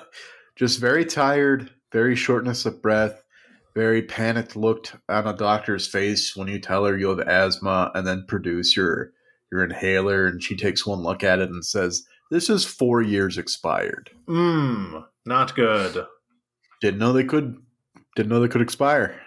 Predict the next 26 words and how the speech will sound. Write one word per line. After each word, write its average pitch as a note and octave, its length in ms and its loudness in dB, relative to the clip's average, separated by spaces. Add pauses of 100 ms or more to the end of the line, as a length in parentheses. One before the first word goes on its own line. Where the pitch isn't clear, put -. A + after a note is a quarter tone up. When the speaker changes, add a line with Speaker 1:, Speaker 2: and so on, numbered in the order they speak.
(140)
Speaker 1:
No, G2+ 140 -6 (140)
no A2 100 -2
one A2 120 0
told B2+ 180 2
me A#2 60 2
that. - 380 -2 (260)
Speaker 2:
You'd C#3 160 -4
think C#4 200 0
the D#4+ 80 2
stuff - 360 0
inside B2+ 440 0
just A2+ 180 0
stays G#2+ 340 0
good. A2 440 0 (1600)
Speaker 1:
Uh, G#2+ 280 -2
apparently C3 360 4
not. D3+ 400 2 (100)
And A2 280 -2
so A#2+ 160 2
now A2+ 240 4
I A2 60 4
got G2 160 -2
a F2 340 -8
new A#2 260 2
crazy A#2 680 0 (360)
future B2+ 720 0